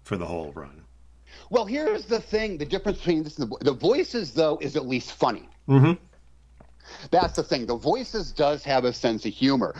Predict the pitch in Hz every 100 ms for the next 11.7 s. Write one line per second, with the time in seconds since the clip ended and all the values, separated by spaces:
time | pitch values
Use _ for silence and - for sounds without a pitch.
0 | 170 - - 143 123 - - 143 123 131
1 | 120 160 175 147 127 120 120 - 127 117
2 | 123 110 117 110 107 107 104 104 98 -
3 | 104 98 98 92 90 - 101 98 98 95
4 | - 104 202 208 170 - - 190 143 139
5 | 123 190 185 147 139 139 - 143 - 311
6 | 302 202 233 - 156 151 - 160 143 139
7 | 123 131 127 113 104 104 - 135 107 -
8 | 78 - - - - 85 78 82 - -
9 | - - - - 143 147 143 117 113 214
10 | 254 330 190 156 175 156 143 143 - 143
11 | 135 - 107 110 120 117